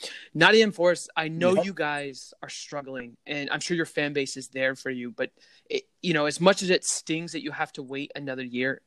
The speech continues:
Speaker 1: it might be a blessing for you to check all the boxes and go at it once again. But tremendous season from them. Very, very disappointing in the end. But, um, you know, when they're ready, Ben, the strong will survive. And unfortunately, they fell. So that's kinda how football works, right?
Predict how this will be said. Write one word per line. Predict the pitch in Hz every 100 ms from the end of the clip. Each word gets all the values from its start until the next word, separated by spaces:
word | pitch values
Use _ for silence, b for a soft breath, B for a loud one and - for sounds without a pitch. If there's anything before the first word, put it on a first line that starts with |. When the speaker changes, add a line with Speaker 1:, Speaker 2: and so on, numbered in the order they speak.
| _
Speaker 1:
it | 151
might | 143 147 -
be | 156
a | 143
blessing | 135 127 - 131 123 b b
for | 147
you | 139
to |
check | 127 139 -
all | 139 143
the | 135
boxes | 127 127 - 131 123 - b b
and | 143
go | 139 139
at | 135
it | 127
once | 131 -
again. | 127 127 120 120
But | 143
tremendous | - 180 208 240 220
season | - 202 185
from | 170 151 139
them. | 139 143 139 b b
Very, | 131 139 185 196
very | 170 175
disappointing | 160 147 - 147 143
in | 135
the | 131 123
end. | 127 123
But, | 120 120 -
um, | 113 117 117 _ B B B B
you | 147
know, | 131
when | 156 196
they're | 180
ready, | 160 170
Ben, | 160 165 160
the | 139
strong | - 143 139 143
will | 135 135
survive. | - 127 127 127 123
And | 123
unfortunately, | 123 135 - 135
they | 127 131
fell. | - 139 123 -
So | - - 120 107 _ _ _ _ _ _
that's | - -
kinda | 208
how | 202
football | 196 233 220 208
works, | 220 - -
right? | 175 143